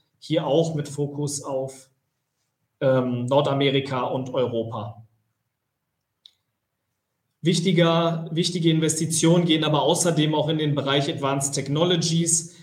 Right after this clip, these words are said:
Hier ist es uns eben besonders, ähm, dran gelegen, äh, die Entwicklung von eigenen I-P-Lösungen, ähm, und die Umsetzung von, von den Projekten, die wir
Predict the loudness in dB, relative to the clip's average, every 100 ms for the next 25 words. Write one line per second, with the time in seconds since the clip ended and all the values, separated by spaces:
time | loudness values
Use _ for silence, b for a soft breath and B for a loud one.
0 | B 2 4 4 2 0 0 2 0 2
1 | 0 0 0 0 -2 -4 -4 -4 -4 -4
2 | -4 -6 -10 -20 -10 -2 2 2 4 4
3 | 4 4 2 2 -4 -12 _ -4 -2 0
4 | 0 0 0 0 0 0 -2 -6 -4 -2
5 | -2 -2 0 0 0 0 0 0 -2 -2
6 | -4 -4 -2 4 4 4 0 0 0 0
7 | -2 B B B _ -6 -4 -4 -6 -8
8 | -12 _ _ _ -2 0 -2 0 0 2
9 | 0 -2 -2 -2 -4 -6 -10 -6 -2 -2
10 | -2 -6 -4 -2 0 -2 -2 0 2 0
11 | -4 -4 -4 -2 -2 -4 -10